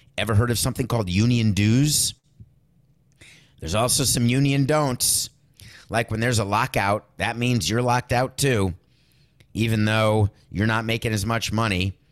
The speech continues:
and they don't really care about the rank and file, but you're paying your dues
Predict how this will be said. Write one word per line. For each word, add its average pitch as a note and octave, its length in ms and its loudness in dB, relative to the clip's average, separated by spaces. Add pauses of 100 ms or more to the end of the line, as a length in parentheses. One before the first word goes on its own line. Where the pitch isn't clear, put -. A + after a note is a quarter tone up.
(220)
and F#2+ 480 0
they F#2 160 -4
don't G#2+ 180 -2
really G2+ 200 -2
care G#2+ 280 0
about G#2+ 220 -2
the G2 80 -2
rank G#2+ 240 0
and F#2+ 120 -4
file, F2 480 0 (960)
but F2+ 120 0
you're G#2 140 0
paying A#2+ 300 0
your A#2+ 100 2
dues A#2+ 340 2